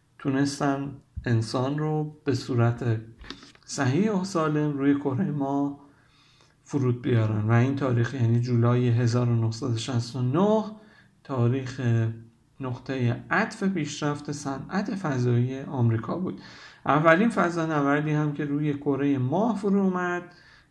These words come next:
نیل آرمسترانگ بود که هنوز هم جای پاش روی کره ماه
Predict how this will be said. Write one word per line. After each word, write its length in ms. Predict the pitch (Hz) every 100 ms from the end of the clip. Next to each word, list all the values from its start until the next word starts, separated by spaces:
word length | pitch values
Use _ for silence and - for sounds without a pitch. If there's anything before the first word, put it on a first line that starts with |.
| -
نیل 280 | 139 139 143
آرمسترانگ 840 | 143 135 131 127 - 151 175 190
بود 180 | 180 -
که 120 | 175
هنوز 500 | 151 151 151 202 196
هم 160 | 185 175
جای 260 | 185 143
پاش 560 | 143 151 147 156 156 - _ _ - _ -
روی 260 | 143 180
کره 380 | 156 147 135 135
ماه 520 | 131 127 123 123 120